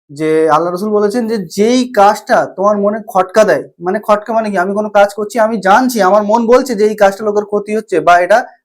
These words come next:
ভুল কাজ, সেটা তুমি যখন করছো তখন মনে রাখবে যে ওটা গুনার কাজ, তার জন্য তুমি গুনাহ পাবে। তো আমি বলবো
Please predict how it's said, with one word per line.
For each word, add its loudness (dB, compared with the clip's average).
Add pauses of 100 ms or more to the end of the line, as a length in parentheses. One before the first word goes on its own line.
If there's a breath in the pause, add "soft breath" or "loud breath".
(140)
ভুল 2
কাজ, -4 (440)
সেটা 0
তুমি -4
যখন 0
করছো 0
তখন -4
মনে -2
রাখবে 0
যে -6
ওটা -2
গুনার -8
কাজ, -20 (500)
তার -12
জন্য -14
তুমি -10
গুনাহ -6
পাবে। -8 (1600)
তো 0
আমি 0
বলবো -4